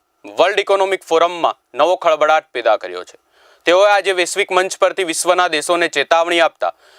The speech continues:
કહ્યું કે જંગી ટેરિફ માત્ર તે કંપનીઓ પર લાગુ થશે જે અમેરિકાની ધરતી પર ઉત્પાદન નથી કરતી.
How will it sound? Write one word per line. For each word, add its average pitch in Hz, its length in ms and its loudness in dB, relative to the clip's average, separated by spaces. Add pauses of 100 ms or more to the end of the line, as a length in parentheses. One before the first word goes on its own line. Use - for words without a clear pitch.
(180)
કહ્યું 208 260 2
કે 240 120 2
જંગી 185 340 0
ટેરિફ 220 380 0
માત્ર 190 360 0
તે - 320 -4
કંપનીઓ 220 460 -2
પર 208 160 2
લાગુ 185 260 0
થશે 185 280 -2
જે 165 100 0
અમેરિકાની 175 540 0
ધરતી 139 300 -2
પર 107 200 -2 (220)
ઉત્પાદન 208 480 0
નથી 151 300 -4
કરતી. - 320 -8